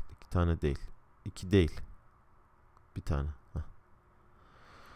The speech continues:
Ne kadar kastını da görüyorsunuz herhalde. Bir daha bunu açıklamama gerek yok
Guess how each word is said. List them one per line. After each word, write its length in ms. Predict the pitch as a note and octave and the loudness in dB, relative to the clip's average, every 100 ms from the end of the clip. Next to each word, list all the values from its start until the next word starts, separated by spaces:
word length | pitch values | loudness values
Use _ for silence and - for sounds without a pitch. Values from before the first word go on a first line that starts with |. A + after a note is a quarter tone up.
| - - - | -20 -16 2
Ne 100 | G2 | 4
kadar 300 | - G2 F#2 | 8 8 8
kastını 400 | - G2+ - A2 | 10 8 8 8
da 80 | A#2 | 10
görüyorsunuz 500 | G#2+ A#2 A2+ - F#2+ | 12 12 12 10 8
herhalde. 340 | F2 E2 E2 | 8 6 4
Bir 100 | F2 | 4
daha 200 | F#2 F2+ | 2 4
bunu 80 | F2+ | 4
açıklamama 520 | F2+ - - F2+ F2 | 2 2 2 6 6
gerek 460 | F2 F2 E2+ - - | 4 2 0 -4 -4
yok 220 | F2+ E2+ | 0 0